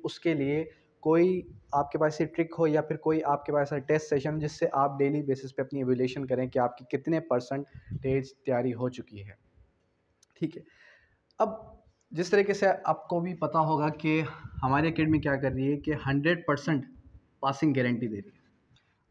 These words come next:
इन दो टेस्ट्स के बाद भी पासिंग गारंटी दे रही है हमारी एकेडमी कि आपको जो है हंड्रेड परसेंट पासिंग गारंटी देंगे। और in case अगर आप फेल हो जाते हैं,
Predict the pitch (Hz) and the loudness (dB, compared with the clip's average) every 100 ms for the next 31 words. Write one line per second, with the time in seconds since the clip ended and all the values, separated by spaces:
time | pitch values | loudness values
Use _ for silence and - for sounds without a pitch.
0 | - - - _ _ _ _ _ _ - | -20 -20 -20 _ _ _ _ _ _ -2
1 | 190 196 180 190 196 175 170 - 185 180 | 2 6 6 6 4 0 0 -2 -4 -2
2 | 131 131 147 160 147 147 139 135 151 135 | 2 4 4 4 0 2 2 2 0 0
3 | 131 135 139 135 131 127 123 143 - - | 0 0 -2 -2 -2 -2 -2 -4 -6 -18
4 | - 127 127 131 123 127 123 139 131 131 | -8 0 2 2 0 -4 -4 -6 -6 -6
5 | - 135 - 147 131 143 127 131 135 151 | 0 0 0 -2 -2 -4 -6 -4 -4 0
6 | 143 135 151 151 123 123 143 127 123 127 | -2 0 -6 0 0 0 -2 0 0 -2
7 | 143 143 139 143 - - 180 190 - 208 | -4 -6 -6 -8 -10 0 2 2 2 -2
8 | 220 190 165 151 147 131 147 131 131 123 | 2 2 2 2 2 2 2 2 2 2
9 | 117 113 | 0 -8